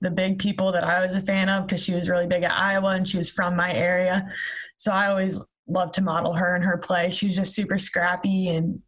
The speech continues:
she was obviously a really good shooter. So I loved watching her.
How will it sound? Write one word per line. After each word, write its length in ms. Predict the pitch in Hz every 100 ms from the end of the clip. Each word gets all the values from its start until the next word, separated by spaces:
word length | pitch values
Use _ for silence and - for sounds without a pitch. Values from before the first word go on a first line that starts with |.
| -
she 140 | 214
was 100 | 185
obviously 400 | 190 190 196 190
a 60 | 180
really 180 | 180
good 160 | 170 170
shooter. 380 | - 190 170 180
So 400 | - 131 131 170 - - - - - - _ _ -
I 60 |
loved 220 | 190 185 180
watching 320 | 165 165 180
her. 260 | 180 180